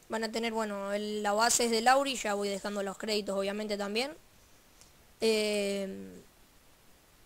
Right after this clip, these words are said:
vamos a estar dejando, eh, a ver, vamos a estar dejando esto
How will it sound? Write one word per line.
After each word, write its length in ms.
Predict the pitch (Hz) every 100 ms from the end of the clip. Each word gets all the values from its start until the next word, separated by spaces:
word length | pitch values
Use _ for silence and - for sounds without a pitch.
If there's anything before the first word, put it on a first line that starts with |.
| - -
vamos 120 | 233
a 40 | 233
estar 160 | 208
dejando, 760 | 208 208 214 202 196 185 170 185 - - - - - - - - - - - - -
eh, 460 | 127 - 113 - - -
a 60 |
ver, 160 | 240 254
vamos 160 | - -
a 20 |
estar 180 | 220 226
dejando 280 | 220 214 214
esto 160 | -